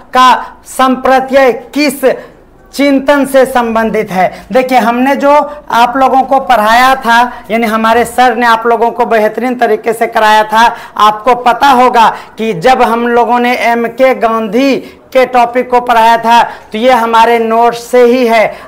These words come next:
आपका answer होगा, शिल्प आधारित शिक्षा संप्रत्यय की बात अगर हो, तो ये आपका एम K Gandhi आपका answer सही होगा। ठीक है, John डीबी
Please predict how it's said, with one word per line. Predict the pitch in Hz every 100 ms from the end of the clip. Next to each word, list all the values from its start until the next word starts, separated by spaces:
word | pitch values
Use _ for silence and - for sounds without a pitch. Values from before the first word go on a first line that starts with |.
| 208
आपका | 214 214 233
answer | 214 214 208 233
होगा, | 220 226 240 220 - -
शिल्प | - 294 285 262
आधारित | 226 214 220 233 233
शिक्षा | 233 220 214 220 226 - -
संप्रत्यय | - 233 233 233 233 240
की | 233 226
बात | 226 226
अगर | 226 226
हो, | 220 233 254 - - -
तो | 233
ये | 233 240
आपका | 254 220 214 - 233
एम | 214 220 220
K | 220 240
Gandhi | 226 202 196 180 208
आपका | 185 - 190
answer | 170 165 175
सही | 151 165 151 151
होगा। | 143 135 131 - - - -
ठीक | 247 269
है, | 277 277 - 165
John | 170 240 269 294 285 202
डीबी | 254 254 240